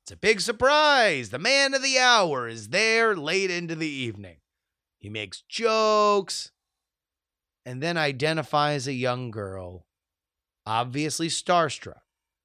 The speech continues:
proceeds to find an empty room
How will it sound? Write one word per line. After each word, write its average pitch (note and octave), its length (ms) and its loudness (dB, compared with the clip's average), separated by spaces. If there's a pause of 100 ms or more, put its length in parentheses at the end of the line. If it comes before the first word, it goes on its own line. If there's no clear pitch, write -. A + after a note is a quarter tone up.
(580)
proceeds B2 500 -8
to A2 100 -10
find A2+ 400 -6
an G2 140 -10
empty E3+ 340 -4
room D3+ 640 -4